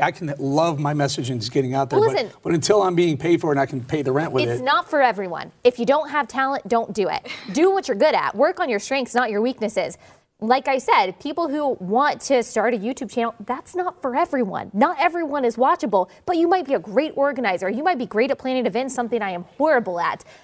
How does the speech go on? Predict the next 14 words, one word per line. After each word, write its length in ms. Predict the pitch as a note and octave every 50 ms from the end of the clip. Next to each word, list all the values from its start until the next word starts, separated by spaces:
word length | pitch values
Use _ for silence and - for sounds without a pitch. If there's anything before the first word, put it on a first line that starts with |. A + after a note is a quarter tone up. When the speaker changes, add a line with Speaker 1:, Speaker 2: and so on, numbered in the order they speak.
| _ _ -
Speaker 2:
Um, 200 | F#3+ G3 G3+ C#4 -
so 180 | - - D4+ D4+
I 100 | F4 F4+
think 300 | F4 G4 E4 B3+ - -
do 220 | A3 C4 D#4+ G#4+
something 340 | - A4 G4+ D#4+ - D#4 C4+
that 200 | A#3 A3 A3 -
you're 100 | A3+ G3
good 260 | F#3 - A#3 C#4 F4
at. 300 | E4 - D#3+ E3 F#3+ - - - - - _
And 120 | D#4+ D#4+
like 200 | D#4+ E4 E4 -
I 80 | F#4 F4
said, 180 | - G#4 G#4